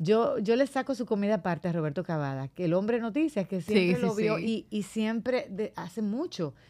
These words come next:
Speaker 1: empezó a evolucionar en ese sentido.
Speaker 2: Bueno, Roberto Cavada, en el Observatorio de Medios Digitales tenemos el Premio Nacional de Periodismo Digital y ha ganado varias veces ya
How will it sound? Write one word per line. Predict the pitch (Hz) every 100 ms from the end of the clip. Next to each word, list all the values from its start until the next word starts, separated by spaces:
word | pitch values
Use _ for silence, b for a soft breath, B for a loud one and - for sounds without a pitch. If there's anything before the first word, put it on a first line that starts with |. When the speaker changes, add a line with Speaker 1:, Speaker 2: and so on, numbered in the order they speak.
| b b
Speaker 1:
empezó | 190 196 208 202 226
a |
evolucionar | 233 233 220 208 190 190
en | 175
ese | 175
sentido. | 175 160 143
Speaker 2:
Bueno, | 208 196
Roberto | 170 180 175 202
Cavada, | 233 226 196 165 240 339 b b b b -
en | - 180 180
el | 180
Observatorio | 180 - 180 165 170 175
de | 202
Medios | 220 226 220
Digitales | 220 190 170 160 170
tenemos | - 165 180 190
el | 165
Premio | - 170 185
Nacional | 202 202 208 208
de | 202
Periodismo | 185 160 160 - 185
Digital | 185 220 208 190 240
y | 180
ha | 156
ganado | 143 165 165 175 196 220
varias | 160 156 -
veces | 185 226 208
ya | 185 170